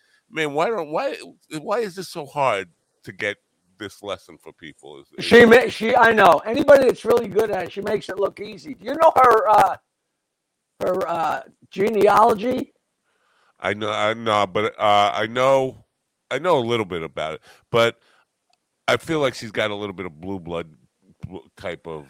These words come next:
Speaker 1: uh,
Speaker 2: <clears throat>
Speaker 1: run.
Speaker 2: No, no. Her mother, no, her aunt is married to
Speaker 1: Garrison
Speaker 2: Garrison
Speaker 1: Keillor.
Speaker 2: Keillor. Oh, you knew
Speaker 1: Right.
Speaker 2: that. Okay, that's,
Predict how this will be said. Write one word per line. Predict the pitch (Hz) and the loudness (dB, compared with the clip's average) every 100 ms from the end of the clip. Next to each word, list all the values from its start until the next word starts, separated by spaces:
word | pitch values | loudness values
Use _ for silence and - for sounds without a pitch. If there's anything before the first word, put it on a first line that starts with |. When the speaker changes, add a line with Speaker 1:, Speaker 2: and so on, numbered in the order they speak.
| 76 | -14
Speaker 1:
uh, | 76 | -8
Speaker 2:
<clears throat> | 76 - | -6 -4
Speaker 1:
run. | 185 156 | -4 2
Speaker 2:
No, | 254 311 294 | 6 8 8
no. | 220 240 262 165 - | 6 6 6 6 4
Her | 240 254 | 2 2
mother, | 247 247 302 269 240 202 | 0 4 4 6 2 0
no, | 202 160 - | -4 -6 0
her | 254 254 - | 2 2 0
aunt | 277 285 240 202 _ _ _ _ _ _ _ _ _ _ _ - | -2 0 -2 -8 _ _ _ _ _ _ _ _ _ _ _ -4
is | 202 165 196 | -4 -4 -4
married | 226 233 226 214 202 - | 0 2 4 2 0 0
to | 202 202 190 113 _ _ _ | 4 4 2 -2 _ _ _
Speaker 1:
Garrison | 120 117 190 | 2 4 4
Speaker 2:
Garrison | 208 165 104 180 175 | 2 0 -2 -2 -2
Speaker 1:
Keillor. | - 170 143 | 0 2 2
Speaker 2:
Keillor. | - | -4
Oh, | 175 | -4
you | 160 185 | -2 0
knew | 190 | 0
Speaker 1:
Right. | 151 | -2
Speaker 2:
that. | 117 - | -4 -8
Okay, | - 131 110 | -10 -8 -6
that's, | 147 - | -8 -12